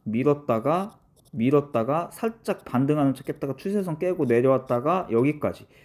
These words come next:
그리고 여기까지 밀어버린 다음에 다시 이렇게 해서, 어, 천오백오십 원에서 일육삼오 원까지 올 수도 있다.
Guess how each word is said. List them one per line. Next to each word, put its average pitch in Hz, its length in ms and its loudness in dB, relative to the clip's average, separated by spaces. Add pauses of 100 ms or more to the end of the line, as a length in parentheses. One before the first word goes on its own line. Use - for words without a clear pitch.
(180)
그리고 135 260 0
여기까지 147 440 6
밀어버린 139 560 4
다음에 120 280 -2
다시 175 760 -6
이렇게 139 440 0
해서, 170 400 0 (420)
어, 98 460 -8 (600)
천오백오십 156 800 6
원에서 120 320 2
일육삼오 180 600 0
원까지 139 480 0
올 135 140 4
수도 127 260 -8
있다. 98 500 -10